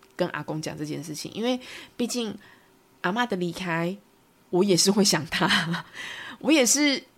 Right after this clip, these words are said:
偶尔想到他，我还是会很想哭啊。所以你说一个枕边人离开了，你能叫他看开吗？我，我觉得我自己都没办法了。所以那既然阿公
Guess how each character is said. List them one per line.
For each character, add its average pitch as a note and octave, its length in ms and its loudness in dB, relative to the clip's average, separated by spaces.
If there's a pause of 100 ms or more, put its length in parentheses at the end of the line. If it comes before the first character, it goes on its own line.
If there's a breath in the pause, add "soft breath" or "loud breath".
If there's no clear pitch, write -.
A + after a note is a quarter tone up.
偶 A3 200 8
尔 F#3+ 320 6
想 F#3 440 2
到 A3+ 240 6
他， G3 320 4
我 D#3 240 4
还 D3+ 260 -4
是 A3 160 -2
会 G#3+ 340 0 (360 soft breath)
很 F3 160 -2
想 G3+ 220 2
哭 G#3+ 320 -6
啊。 G3 220 4
所 A3+ 160 -2
以 C4+ 100 2
你 E3 200 -2
说 A3+ 260 -4
一 G3 120 -6
个 F3+ 260 2 (420 loud breath)
枕 E3+ 240 2
边 G#3 200 4
人 E3+ 240 2
离 E3 120 2
开 F3 300 0
了， D#3 220 0 (320)
你 F3 180 2
能 D#3+ 180 0
叫 E3+ 140 0
他 E3+ 260 0 (380)
看 E3 180 -2
开 D3 220 -2
吗？ - 260 -6 (120)
我， E3+ 140 -8
我 E3+ 120 -6
觉 F3 100 -4
得 G#3 80 0
我 F3 120 0
自 E3+ 180 -10
己 C#3+ 140 -10
都 D3 240 -4
没 D3+ 200 -4
办 C3+ 240 -4
法 - 260 -6
了。 - 140 -14 (400 loud breath)
所 - 160 0
以 A#3 360 0
那 G#3+ 180 2
既 A3 180 -6
然 F3 300 0 (140)
阿 E3+ 100 0
公 F#3+ 400 -2